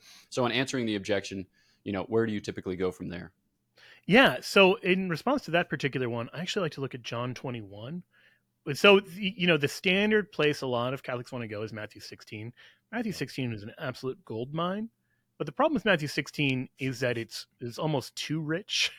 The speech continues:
Speaker 2: Uh, that, and it's, it's rich in a way that's filled with imagery and terminology, and it's contested at kind of every corner. <laughs> And so, you know, in, in Matthew sixteen, Jesus says to Peter, at the time known as Simon, "You are Peter,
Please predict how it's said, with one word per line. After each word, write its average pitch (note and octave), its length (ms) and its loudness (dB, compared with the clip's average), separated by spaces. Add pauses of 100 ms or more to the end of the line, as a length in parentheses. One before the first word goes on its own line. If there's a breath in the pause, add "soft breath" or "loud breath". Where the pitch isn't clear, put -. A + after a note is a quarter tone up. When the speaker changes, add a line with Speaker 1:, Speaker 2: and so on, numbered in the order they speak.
(720 soft breath)
Speaker 2:
Uh, A#2+ 260 -4
that, C#3+ 200 -4 (440)
and F3+ 160 8
it's, D#3+ 160 0
it's - 260 -2 (220)
rich G3 320 -2
in F#3 120 0
a E3+ 60 0
way D#3 160 2
that's D3 220 -6
filled D3+ 340 -2
with B2 400 -6 (580)
imagery D3+ 460 -4
and A#2+ 120 -4
terminology, C#3 880 -6 (120)
and B2 160 -2
it's A#2 140 -6
contested C#3 600 -4
at B2 120 -6
kind C3 200 -4
of A2+ 140 -10
every B2 340 -4
corner. A2 520 -12 (360 loud breath)
<laughs> - 400 -16
And D#3 200 4
so, C3 400 4 (200)
you C3+ 100 -8
know, G#2 160 -10 (160)
in, C#3+ 280 -2
in D3 140 -2
Matthew D3 260 2
sixteen, C3 460 -8
Jesus G#2 340 -14
says A2+ 240 -10
to - 80 -18
Peter, C3 300 -12 (440 soft breath)
at A2+ 120 -10
the - 60 -20
time G#2+ 360 -8
known G#2 160 -14
as - 80 -14
Simon, A#2+ 360 -10 (300 soft breath)
"You A#2+ 140 -4
are A2+ 80 -4
Peter, A#2 440 -8